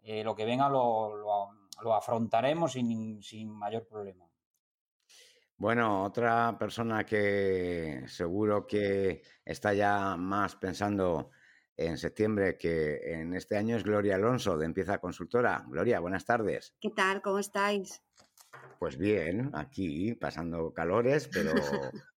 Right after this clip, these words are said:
Speaker 2: es lo que toca en verano, ¿no?
Speaker 3: Ya lo creo, calor seguro, y también estas, las perspectivas, ¿no? Para, para el nuevo curso, que al final sí que es verdad que en vez de empezar en enero los propósitos y,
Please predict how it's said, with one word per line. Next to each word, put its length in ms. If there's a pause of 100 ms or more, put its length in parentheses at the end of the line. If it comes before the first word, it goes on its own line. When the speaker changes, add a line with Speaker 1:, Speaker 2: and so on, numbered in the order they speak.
Speaker 2:
es 100
lo 140
que 100
toca 220
en 100
verano, 360
¿no? 280
Speaker 3:
Ya 120
lo 160
creo, 340
calor 420
seguro, 760
y 160
también 340
estas, 420
las 320
perspectivas, 880
¿no? 240
Para, 500
para 240
el 140
nuevo 320
curso, 460
que 80
al 60
final 460
sí 200
que 120
es 100
verdad 320
que 80
en 140
vez 140
de 60
empezar 440
en 120
enero 720
los 180
propósitos 1000
y, 380